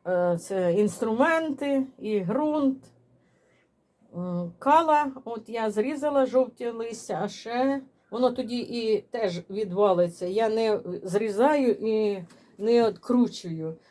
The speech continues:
А коли вже повністю відсохне, коли так взяв і воно відвалилося отоді. Так, фалінопсиси,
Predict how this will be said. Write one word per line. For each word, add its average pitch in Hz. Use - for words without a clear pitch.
А 196
коли 240
вже 208
повністю 202
відсохне, 269
коли 240
так 208
взяв 294
і 277
воно 233
відвалилося 202
отоді. 170
Так, 214
фалінопсиси, 226